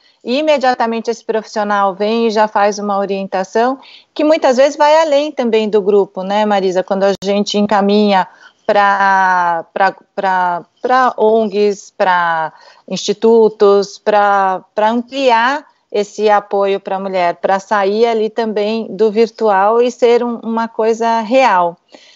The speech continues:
A gente já tá chegando ao final desse encontro, é sempre uma delícia, essa hora passa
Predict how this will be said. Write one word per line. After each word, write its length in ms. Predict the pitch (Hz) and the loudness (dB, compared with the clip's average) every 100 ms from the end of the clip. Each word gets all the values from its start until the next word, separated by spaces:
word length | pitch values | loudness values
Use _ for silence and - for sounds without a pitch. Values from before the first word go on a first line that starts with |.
| _ _ | _ _
A 140 | 214 | 0
gente 260 | 214 262 262 | 0 -2 0
já 160 | 247 | 0
tá 220 | 247 254 285 | 2 0 0
chegando 460 | 277 220 226 220 | -2 -2 -2 -2
ao 220 | 220 220 | 0 -2
final 400 | 220 226 220 226 | -2 -2 0 0
desse 320 | 226 226 214 214 | 2 -2 -2 -8
encontro, 680 | 208 208 196 226 226 247 226 | -6 -4 -2 -4 0 0 2
é 160 | 196 | 0
sempre 300 | 202 208 208 | -2 -4 -2
uma 180 | 208 208 | 0 2
delícia, 760 | 220 208 214 247 247 233 208 180 | 2 2 0 0 0 2 2 0
essa 340 | 202 - 196 | -4 0 0
hora 240 | 196 214 214 | 2 2 0
passa 460 | 214 214 220 196 | -2 -2 -4 -10